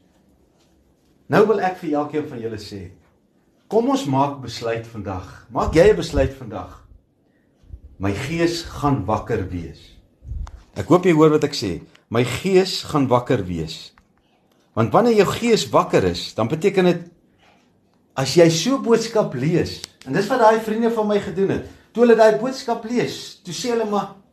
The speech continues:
hier's iets vreemd in hierdie boodskap. Hierdie is nie die Jannie wat ek ken nie. Jannie sal nie so boodskap vir my stuur nie." En toe stuur hulle vir my 'n ander boodskap, en ek sê vir hulle, "Ja, dis is verseker nie die regte Jannie nie."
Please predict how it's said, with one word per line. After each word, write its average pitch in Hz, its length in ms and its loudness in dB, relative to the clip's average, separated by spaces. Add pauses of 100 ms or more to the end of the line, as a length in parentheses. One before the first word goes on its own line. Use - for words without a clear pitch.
(680)
hier's 196 240 -2
iets 233 180 -4
vreemd 262 480 0
in 127 100 0
hierdie 101 240 -2
boodskap. 92 440 -4
Hierdie 233 260 0
is 135 220 -2
nie 123 360 0 (240)
die 117 160 -4
Jannie 95 320 -4
wat 87 180 -6
ek 95 200 -8
ken 82 200 -4
nie. 78 120 -8 (320)
Jannie 226 220 2
sal 220 180 0
nie 202 80 -2
so 165 180 -2
boodskap 117 420 -4
vir 107 40 -12
my 95 100 -8
stuur 160 240 -8
nie." 208 200 -10 (260)
En 175 80 -8
toe 240 100 0
stuur 277 220 0
hulle 262 140 4
vir - 80 -4
my 254 60 -2
'n 247 80 -2
ander 269 160 0
boodskap, 262 420 -4
en 180 80 0
ek 185 80 -2
sê 240 160 -4
vir 233 120 -4
hulle, 220 120 -2
"Ja, 233 200 4
dis 214 220 4
is 202 140 -8
verseker 226 580 0
nie 160 140 -4
die 143 100 0
regte 131 320 -2
Jannie 98 340 -4
nie." 78 100 -20